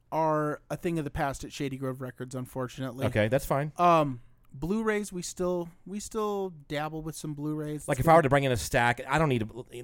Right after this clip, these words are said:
Speaker 2: I'm not looking for a lot of money for me this shit. If I were to bring a good stack of solid Blueray movies,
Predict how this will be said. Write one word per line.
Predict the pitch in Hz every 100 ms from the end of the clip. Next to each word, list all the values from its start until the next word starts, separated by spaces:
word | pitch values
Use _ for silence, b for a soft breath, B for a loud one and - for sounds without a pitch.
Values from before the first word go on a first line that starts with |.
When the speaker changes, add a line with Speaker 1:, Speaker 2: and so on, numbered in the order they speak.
| 135
Speaker 2:
I'm | 131 139
not |
looking | 131 107
for | 104
a |
lot | 95
of | 92
money | 90
for | 87
me | 87
this | 82
shit. | - 82 -
If | -
I |
were | 131
to |
bring | 131 113
a |
good | 90 135 131
stack | - 117 113 101
of | 80 -
solid | - - 139 139 104
Blueray | 110 107 101
movies, | 104 98 98